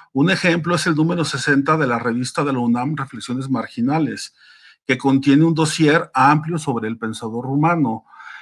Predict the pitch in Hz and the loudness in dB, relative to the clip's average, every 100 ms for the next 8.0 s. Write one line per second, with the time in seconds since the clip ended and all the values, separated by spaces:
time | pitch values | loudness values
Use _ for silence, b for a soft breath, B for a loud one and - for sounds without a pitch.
0 | B - 143 143 139 127 98 143 139 135 | B -2 4 4 4 2 0 4 6 6
1 | 190 170 131 151 143 151 170 - 170 170 | 4 4 4 4 4 4 2 2 2 2
2 | 165 143 131 127 117 98 127 110 101 104 | 2 2 2 0 -4 -6 -4 -4 -4 -8
3 | _ _ _ _ _ - 143 185 190 175 | _ _ _ _ _ 4 6 6 2 2
4 | 185 175 151 180 160 151 147 139 143 135 | 2 2 2 4 4 4 2 2 0 2
5 | 139 160 147 165 - 160 165 139 113 117 | 2 2 0 0 -2 -2 0 -2 -2 -6
6 | - 127 131 131 156 B B B - 156 | -4 -4 -2 -2 -4 B B B 0 0
7 | 156 214 214 165 165 165 180 180 175 160 | 0 0 0 -4 -6 -4 -6 -4 -4 -6